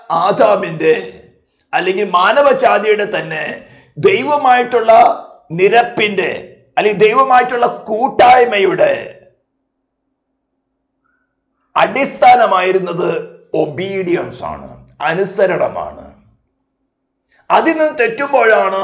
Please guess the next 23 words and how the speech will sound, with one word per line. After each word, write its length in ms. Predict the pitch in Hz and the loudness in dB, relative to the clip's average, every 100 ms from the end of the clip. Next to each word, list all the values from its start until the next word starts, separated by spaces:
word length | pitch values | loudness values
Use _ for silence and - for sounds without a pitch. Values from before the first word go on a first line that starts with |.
| 196 196 - | 0 0 -4
മനുഷ്യൻ 420 | 170 175 196 208 | -4 -4 -4 -6
ദൈവത്തിൽ 340 | 180 180 190 185 | -4 -2 -2 -2
നിന്ന് 140 | 180 | -6
അകന്നു 340 | 156 156 185 175 | -4 -4 -6 -8
പോകുന്നത്. 680 | 151 135 123 107 - - - _ _ _ _ - | -8 -10 -10 -12 -14 -18 -20 _ _ _ _ -6
അപ്പോൾ 200 | 170 233 | -4 -2
ഈ 80 | 247 | -2
ഒന്നാം 380 | 214 262 311 330 | -2 0 2 2
മനുഷ്യനെ 320 | 311 - 285 | 0 -2 -2
ആദാമിനെ 480 | 247 220 233 240 254 | 0 2 2 0 0
പരീക്ഷണത്തിന് 760 | 208 196 233 - 254 254 240 233 233 | -2 -2 -4 -4 -4 -4 -6 -4 -4
തക്കവണ്ണം 360 | 220 226 220 185 | -4 -4 -2 0
ദൈവം 360 | 196 226 214 | 2 0 0
ഏൽപ്പിച്ചു 400 | 208 220 247 - | -2 -4 -8 -6
കൊടുക്കുമ്പോൾ 920 | 180 175 175 175 170 160 139 131 - - - _ | -2 -2 -2 -4 -2 -4 -4 -6 -10 -16 -20 _
ഇവൻ 440 | 160 185 202 202 - - _ _ | -4 -4 -4 -8 -16 -20 _ _
ദൈവത്തിനോട്, 880 | 123 170 190 190 202 208 202 208 - - - _ _ _ _ _ 156 | -6 -2 -2 -2 -2 -2 -2 -4 -6 -12 -20 _ _ _ _ _ -8
ദൈവത്തിൽ 340 | 170 196 214 | -4 -2 -2
നിന്ന് 120 | 208 | -4
കടന്നു 320 | 208 185 196 208 | -2 -2 -2 0
വന്നതായിട്ടുള്ള 680 | 202 196 196 196 196 202 156 | -2 0 -2 -2 0 -2 -2
ജീവശ്വാസത്താൽ 920 | 135 185 226 220 185 175 175 151 - - | -8 -4 -2 -2 -2 -2 -4 -2 -2 -2
ഉളവായ 680 | 170 190 190 180 180 180 - | -2 0 2 2 2 2 2